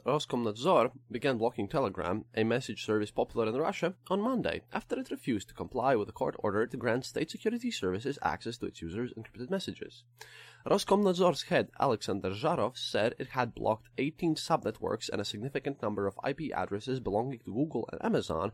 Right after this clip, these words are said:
the Interfax news agency reported. The Interfax being, uh, well, just check, uh,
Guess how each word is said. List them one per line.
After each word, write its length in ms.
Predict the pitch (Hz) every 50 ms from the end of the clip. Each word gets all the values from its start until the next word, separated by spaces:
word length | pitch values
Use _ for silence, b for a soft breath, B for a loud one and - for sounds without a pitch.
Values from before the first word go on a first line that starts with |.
| B B B B B B B
the 60 | - 113
Interfax 380 | 117 123 104 - 78 - - -
news 160 | 98 87 - -
agency 300 | - 80 87 82 - 85
reported. 460 | 85 - - 82 - - - - - - _ -
The 240 | - 95 90 - -
Interfax 540 | 90 85 80 - - - - - - - -
being, 360 | - 87 - - 90 87 - -
uh, 120 | - - 80 - _ B B B B B B B
well, 160 | - 151 160
just 240 | 135 - 143 139 -
check, 180 | - 156 - -
uh, 120 | - 120